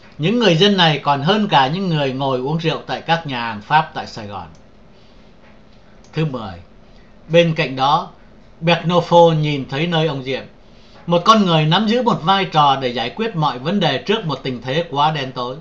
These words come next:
Đó là Tổng thống Diệm, một người theo tinh thần Kitô giáo rất uyển chuyển, có một đức tin tôn giáo thật sâu xa, gánh trên đôi vai nặng nề để dìu dắt, che chở và nuôi sống mười triệu rưỡi con người miền Nam Việt Nam.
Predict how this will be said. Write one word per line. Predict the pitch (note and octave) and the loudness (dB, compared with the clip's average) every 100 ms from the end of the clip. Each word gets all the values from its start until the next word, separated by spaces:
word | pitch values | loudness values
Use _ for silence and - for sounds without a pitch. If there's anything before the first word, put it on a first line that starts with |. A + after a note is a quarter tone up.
| - - - - - | -16 -20 -20 -20 -2
Đó | E3 B3 | 6 8
là | A3 D#3 | 6 4
Tổng | C#3+ C#3+ | 0 0
thống | E3+ A3 | -2 0
Diệm, | F3+ E3+ - - - - D3+ | 2 2 2 -6 -20 -10 -2
một | F3+ D#3+ | -2 2
người | E3 D3+ | 2 2
theo | D#3 G3 | 2 2
tinh | F#3+ F#3+ | 2 0
thần | E3 D3+ C3 | 0 0 0
Kitô | - E3 E3 D#3+ | -4 -2 2 2
giáo | D#3+ E3 F3+ | 4 2 2
rất | A#3 A#3 | -2 -4
uyển | D3 B2+ | -6 -6
chuyển, | C#3 B2+ C3 D#3 - - - | -4 -6 -6 -14 -20 -20 -8
có | D3+ F#3+ | 0 2
một | F#3+ D3 | 2 0
đức | F#3 - | -2 0
tin | E3 D#3 | 0 2
tôn | D#3+ D#3+ | 2 2
giáo | D#3 F3+ F#3+ | 2 2 0
thật | D3+ - | -4 -4
sâu | D#3+ D3+ | -4 -2
xa, | D#3+ D#3 C#3+ B2+ - - - - | 2 2 2 -4 -18 -20 -20 -6
gánh | D3+ G#3+ A3 | 0 0 2
trên | G#3 F#3+ F3 | 2 2 2
đôi | F3 E3 | 2 4
vai | D#3+ E3 D#3 | 4 4 2
nặng | D3+ E3 C#3+ D3+ | 0 0 0 0
nề | D3+ C#3 - - - - - - - - | 0 -2 -8 -12 -20 -20 -20 -20 -20 -10
để | C#3 D3 | -6 -4
dìu | C#3+ D#3 C3+ | 0 0 2
dắt, | F3 F#3 | 0 -2
che | - E3 | 2 2
chở | D#3 B2 B2 | 2 -4 -6
và | C#3 | -6
nuôi | B2+ D#3 D#3 | -2 0 0
sống | D#3 D#3 G3 D3+ | 0 -2 -2 -2
mười | C#3 C#3 C3 B2+ - - - - - | -2 -2 -2 -4 -8 -20 -20 -20 -10
triệu | - D#3+ B2+ | -2 -2 0
rưỡi | D3 G#3+ G3+ | 0 0 2
con | E3 C#3+ | 2 2
người | C3+ A#2+ | -2 -4
miền | B2 A#2+ | -6 -6
Nam | C3+ B2+ | -4 -6
Việt | A#2 G#2 | -8 -10
Nam. | B2 A#2+ | -8 -8